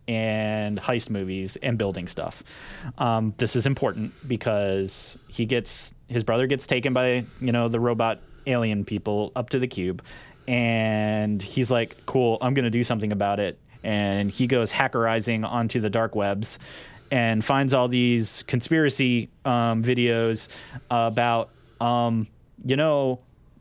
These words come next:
looking at all this independent research of the cubes, um, the cubes aren't alien. They're,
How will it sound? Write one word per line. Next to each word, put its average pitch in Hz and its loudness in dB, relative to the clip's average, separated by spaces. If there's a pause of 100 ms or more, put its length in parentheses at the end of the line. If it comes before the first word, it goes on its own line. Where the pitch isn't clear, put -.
(180)
looking 170 2
at 165 4
all 151 4
this 135 0
independent 135 2
research 131 0
of 120 2
the 110 -2
cubes, 127 0 (120)
um, 117 2 (120)
the 123 2
cubes 185 0
aren't 151 2
alien. 113 0 (1400)
They're, 117 -2